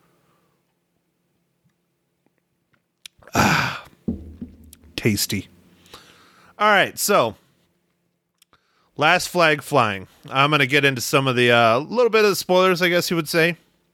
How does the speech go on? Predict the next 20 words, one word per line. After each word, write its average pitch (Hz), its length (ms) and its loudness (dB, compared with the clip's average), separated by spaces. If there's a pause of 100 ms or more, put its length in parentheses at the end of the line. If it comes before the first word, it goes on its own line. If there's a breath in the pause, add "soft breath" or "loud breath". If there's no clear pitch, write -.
(1800)
One 220 340 0
thing 233 320 -2
that, 196 380 0
uh, 185 720 0
did 185 300 -2
bother 190 320 2
me 202 220 0
is 165 300 0
they 170 140 2
get, 175 460 -2
they 170 140 0
don't 226 200 0
show - 460 0
you, 151 640 0
but 143 220 -2
they 156 140 2
do 175 200 -2
get 185 200 0
quite 165 360 -2
graphic 139 760 2